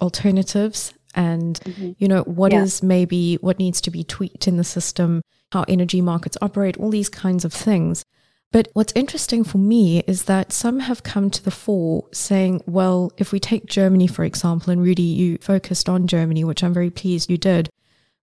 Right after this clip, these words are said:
Speaker 1: because Germany had quite an aggressive Energiewende, which really abandoned sort of fossil assets, which was a good thing, but also nuclear very quickly. And some are saying that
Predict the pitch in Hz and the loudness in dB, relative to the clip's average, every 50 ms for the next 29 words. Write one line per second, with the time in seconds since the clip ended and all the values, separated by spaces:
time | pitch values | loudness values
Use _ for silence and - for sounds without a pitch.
0 | _ - 220 - 233 220 - - - 233 269 320 339 294 214 185 175 175 190 208 | _ -2 2 2 2 0 0 2 2 2 2 2 2 2 2 2 2 0 -2 -4
1 | - _ _ _ _ _ _ _ _ - - - 220 - - - - - 269 - | -6 _ _ _ _ _ _ _ _ -8 -4 -2 -2 -4 -4 -8 -4 -4 -2 -2
2 | - 311 262 214 - 196 190 196 180 - - - 190 185 180 - - - - 220 | -2 -4 -4 -4 -2 0 2 2 2 2 0 0 -2 -2 -4 -6 -10 -2 2 4
3 | 214 220 214 175 - 190 175 190 185 180 180 170 170 160 156 160 - _ _ _ | 4 4 4 2 0 -2 0 0 2 2 2 2 0 0 -2 -4 -8 _ _ _
4 | _ 185 185 190 180 - - - - - - 196 196 202 208 226 247 247 233 226 | _ -4 -2 -2 -2 -2 -4 -8 -10 -6 -4 -2 0 2 4 6 6 6 6 6
5 | 220 214 208 202 196 - - - - 185 170 - - 196 190 190 190 185 170 180 | 4 2 0 -2 -2 -6 -8 -4 -2 -2 0 2 2 2 4 4 2 2 0 -2
6 | 180 175 - - 175 175 - - - 226 214 - 202 180 - 170 170 - - 190 | -4 -4 -6 -6 -6 -6 -6 -4 -2 0 0 0 0 -2 -2 -2 -4 -2 -2 -4
7 | 214 - - - 165 - 180 170 180 160 - 208 214 180 - - 185 170 165 175 | -4 -4 -6 -12 -12 -10 -8 -8 -8 -2 0 2 2 2 0 -2 -2 0 0 0
8 | 202 - _ _ _ _ _ _ _ _ _ _ - 202 - - 220 220 214 - | -2 -4 _ _ _ _ _ _ _ _ _ _ -2 -2 0 0 0 0 0 0
9 | - 208 202 - 202 202 190 180 - - 180 180 170 175 170 175 - - - - | 0 0 0 2 2 2 2 0 0 -2 -2 -2 -2 -2 -2 -4 -4 -6 -8 -8
10 | 208 - - 160 165 160 - 185 190 - - 226 240 285 285 - - - 208 196 | -8 -6 -4 -4 -4 -2 -2 -2 -4 -2 -2 -2 -2 -4 -4 -6 -4 -4 -4 -2
11 | 202 185 185 180 - | -2 -2 -4 -4 -6